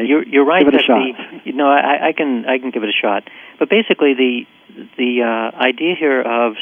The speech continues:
Speaker 1: struggling for an explanation is, is quite literally true. We, we, we don't have a good explanation at this point. So instead, what I try to do here is to, to, in these chapters, is to paint a picture of how our ideas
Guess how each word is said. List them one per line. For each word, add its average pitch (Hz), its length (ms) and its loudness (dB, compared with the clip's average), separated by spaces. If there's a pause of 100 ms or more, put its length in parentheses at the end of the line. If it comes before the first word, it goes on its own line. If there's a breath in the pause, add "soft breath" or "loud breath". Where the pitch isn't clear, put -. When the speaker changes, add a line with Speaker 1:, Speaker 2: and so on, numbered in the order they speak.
Speaker 1:
struggling 139 640 -2 (400 soft breath)
for 107 240 0
an 117 240 -6
explanation 113 640 -4
is, 104 140 -6 (120)
is 113 180 -8
quite 127 340 -4 (400)
literally 120 360 0
true. 117 360 -2 (160)
We, 113 100 -2
we, 113 320 -4
we 127 140 0
don't 143 240 0
have 120 240 -6
a 110 60 -4
good 104 160 -2
explanation 101 640 -6
at 95 140 -10
this 110 200 -14
point. 123 340 -12 (680 soft breath)
So 135 100 2
instead, 139 380 -2
what 123 120 0
I 117 60 0
try 131 240 -4
to 120 80 -4
do 120 160 0
here 107 260 -2
is 95 140 -6
to, 113 100 -10 (420)
to, 107 420 -4
in 110 80 -10
these 107 260 -6
chapters, 120 500 -6
is 110 180 -8
to - 40 -2
paint 180 320 -8
a 147 60 0
picture 104 560 -4 (420 soft breath)
of - 80 -6
how 147 400 -2
our 117 220 -2
ideas 135 500 -2